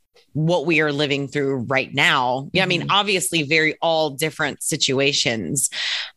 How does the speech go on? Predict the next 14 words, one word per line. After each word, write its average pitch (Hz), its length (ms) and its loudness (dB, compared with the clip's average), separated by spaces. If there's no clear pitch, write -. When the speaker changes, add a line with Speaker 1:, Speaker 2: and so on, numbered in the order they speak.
Speaker 1:
but 156 360 0
I 175 140 4
love 170 240 2
a 175 60 -4
good 143 180 0
historical 147 560 -2
fiction 147 400 0
novel, 135 380 2
especially 151 580 0
whenever 143 460 0
it 135 180 0
can 143 220 -2
lead 147 340 2
to 147 400 2